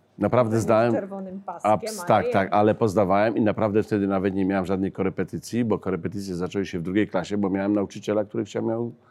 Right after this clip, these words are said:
Speaker 1: jak mówię, dobić. No ale jest ta pierwsza klasa, jest oczywiście audytorium, taka osoba jak ja, to tam zawsze byłem jedyny w, jedyny w szkole, było prawie trzystu uczniów, jedyny w szkole, który gdzieś tam siedział na końcu. No i okazało się, że dyrektor mówi:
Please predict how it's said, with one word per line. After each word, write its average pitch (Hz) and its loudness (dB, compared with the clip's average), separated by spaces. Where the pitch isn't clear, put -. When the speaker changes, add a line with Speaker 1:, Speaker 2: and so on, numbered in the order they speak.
Speaker 1:
jak 98 0
mówię, 117 4
dobić. 131 2
No 117 2
ale 101 2
jest 107 2
ta 95 2
pierwsza 87 -2
klasa, 101 2
jest 90 0
oczywiście 85 -6
audytorium, 98 0
taka 92 -2
osoba 92 -2
jak 80 -4
ja, 104 0
to - -14
tam 85 -12
zawsze 90 -10
byłem 127 4
jedyny 160 4
w, - -14
jedyny 123 4
w - -10
szkole, 127 4
było 104 6
prawie 104 2
trzystu - 0
uczniów, 107 0
jedyny 104 4
w - -8
szkole, 110 0
który 95 -2
gdzieś 87 -6
tam 87 -6
siedział 90 -4
na 87 -4
końcu. 95 -6
No 95 2
i 95 2
okazało 85 -2
się, 87 -12
że 82 -6
dyrektor 85 -6
mówi: 80 -8